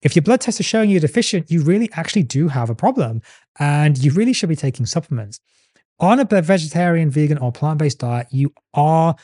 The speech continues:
at serious risk of malnutrition. And you really do need to be sensible about what you're doing. Taking supplements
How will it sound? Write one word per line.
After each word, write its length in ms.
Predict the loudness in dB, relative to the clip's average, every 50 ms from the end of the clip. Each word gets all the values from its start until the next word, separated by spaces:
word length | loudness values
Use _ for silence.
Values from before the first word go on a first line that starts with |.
| _ _ _ _ _ _ _ _ _
at 200 | -6 -6 -6 -4
serious 800 | -6 -6 -6 -4 0 2 2 2 2 2 2 0 -2 -2 -6 -14 -20 _ -8
risk 420 | -4 -2 -2 -2 -2 -4 -8 -12 -8
of 180 | -6 -4 -4 -2
malnutrition. 880 | -4 -6 -6 -6 -6 -6 -8 -6 -4 -4 -2 -2 -2 -4 -6 -6 -8 -12 _ _ _ _ _ _ _ -4
And 360 | 0 0 2 2 2 2 0 0
you 140 | 0 0 0
really 360 | 2 2 2 2 2 2 0
do 340 | 0 0 2 2 2 4 4
need 260 | 4 4 2 2 2
to 100 | 0 -2
be 160 | 0 0 0 -2
sensible 400 | -2 -2 -4 -4 -4 -4 -4 -4
about 220 | -4 -4 -4 -4
what 120 | -6 -6
you're 120 | -8 -8 -8
doing. 420 | -4 -2 -2 -2 -2 -4 -6 -6
Taking 340 | -2 0 0 0 0 -2 -4
supplements 400 | -4 -4 -4 -2 -2 -2 -2 -4